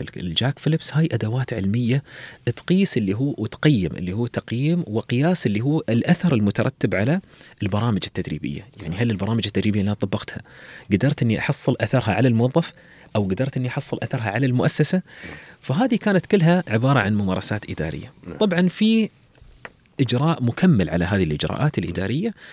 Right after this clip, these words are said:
Speaker 1: اللي هو مراعاة الشق اللي يتعلق بالرقمنة التقنية إزاء المنظومة الإدارية.
Speaker 2: متعلق بشو عفوًا؟
Speaker 1: الرقمنة
Speaker 2: الرقمنة،
Speaker 1: التقنية،
Speaker 2: الرقمنة.
Speaker 1: نعم. الرقمنة التقنية يمكن نحن كنا سباقين في استحداث منصة متكاملة اسمها منصة إثراء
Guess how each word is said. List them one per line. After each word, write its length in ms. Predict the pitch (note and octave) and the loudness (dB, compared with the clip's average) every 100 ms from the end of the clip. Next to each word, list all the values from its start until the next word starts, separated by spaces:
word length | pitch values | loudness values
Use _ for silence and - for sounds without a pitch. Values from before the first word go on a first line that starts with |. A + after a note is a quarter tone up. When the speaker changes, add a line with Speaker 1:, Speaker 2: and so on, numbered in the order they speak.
| - - | -20 -2
Speaker 1:
اللي 200 | D3 C#3+ | 2 2
هو 240 | D3 E3 E3 | 2 2 0
مراعاة 520 | A2+ A2 G#2+ B2 C#3 | 0 -2 -2 -2 -4
الشق 320 | A#2 - D3+ - _ - | -4 -4 -6 -8 _ -10
اللي 220 | G2+ F#2 | -6 -4
يتعلق 560 | F#2+ G2 G#2+ A#2+ B2 E2+ | -4 -4 -6 -6 -6 -4
بالرقمنة 640 | F2+ - - D#2+ E2+ G2+ - _ | -4 -4 -4 -2 0 -2 -6 _
التقنية 580 | - - - F#2+ A#2+ A#2 - | -4 -2 0 2 2 0 -2
إزاء 340 | E2+ A2+ B2 - - | 0 0 0 -6 -6
المنظومة 360 | G2 F2 F#2 G#2+ | -2 2 2 2
الإدارية. 460 | F#2+ E2 A#1+ - - - F2+ | 0 -4 -6 -10 -14 -14 -12
Speaker 2:
متعلق 400 | E2+ E2+ F#2+ F2+ | -6 -4 -2 -4
بشو 140 | - E2+ | -6 -6
عفوًا؟ 300 | F2 - G#2+ | -6 -4 0
Speaker 1:
الرقمنة 440 | - C3 F#2+ E2+ - - E2+ | 2 2 0 -2 -6 -14 -4
Speaker 2:
الرقمنة، 100 | A2 | 0
Speaker 1:
التقنية، 420 | B2 G#2 F#2 E2 | 2 4 2 0
Speaker 2:
الرقمنة. 220 | - A#2 | 2 0
Speaker 1:
نعم. 100 | E2 - - - - - - - | 0 -6 -20 -20 -20 -20 -12 -4
الرقمنة 440 | B2 E3 - A#3+ | 0 0 2 2
التقنية 560 | F#3+ - - C3 E3 D3 | 2 2 2 4 6 4
يمكن 240 | C3 B2+ | 2 2
نحن 220 | D3 - | 2 2
كنا 220 | C#3 B2 A2 | 2 2 0
سباقين 680 | - F#2+ G2+ - C#3 D3 D3+ | 0 0 -2 2 6 6 6
في 120 | - | 4
استحداث 840 | - - - F#2+ A#2+ C3 - - - | 2 0 0 2 4 2 0 -10 -2
منصة 480 | G#2 A#2 C#3+ - F2+ | 0 4 2 2 -2
متكاملة 640 | E2+ E2+ - A#2 A#2 A#2 - | -4 -4 -6 -4 -2 -4 -6
اسمها 280 | G#2+ B2 A2+ | -8 -6 -6
منصة 340 | G#2 A2 - - | -6 -6 -8 -8
إثراء 280 | - E2+ E2 | -8 -6 -8